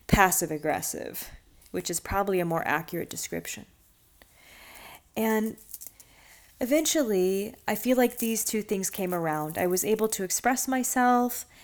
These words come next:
and also know when to spare people my opinion because perhaps it wasn't as relevant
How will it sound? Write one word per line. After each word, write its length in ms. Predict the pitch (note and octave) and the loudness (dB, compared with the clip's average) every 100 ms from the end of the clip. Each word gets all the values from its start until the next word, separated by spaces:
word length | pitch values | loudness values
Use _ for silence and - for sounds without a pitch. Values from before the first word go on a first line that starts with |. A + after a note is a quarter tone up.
| - | -8
and 220 | - G3+ - | 0 2 2
also 380 | G3+ G3 G#3 | 2 2 2
know 720 | F#3+ E3+ E3 E3 E3+ A3 C#4+ - _ - - | 2 2 2 4 4 4 2 -4 _ -20 -2
when 240 | G#3 G3 | 0 0
to 680 | F#3 - G3 F3+ E3 E3 - - - | 0 -2 -2 0 0 -2 -4 -14 -4
spare 400 | - - F#3 F3 | -2 4 6 4
people 360 | G#3+ G#3+ A3 | 2 -2 0
my 160 | G#3+ F#3 | 0 0
opinion 680 | E3 D#3+ F3+ E3+ G3 A#3+ C4+ - | -2 -4 -6 -6 -4 -6 -8 -8
because 360 | G3+ G3+ F3+ | -6 -4 -4
perhaps 520 | - F#3+ F3 F3+ - | -4 -6 -4 -4 -2
it 120 | A2+ - | -4 -2
wasn't 380 | F3 E3+ F3+ | -2 0 -2
as 200 | - E3 | -4 -4
relevant 640 | E3 D#3 F3 G3 A3+ C4+ | -2 0 0 -2 -4 -4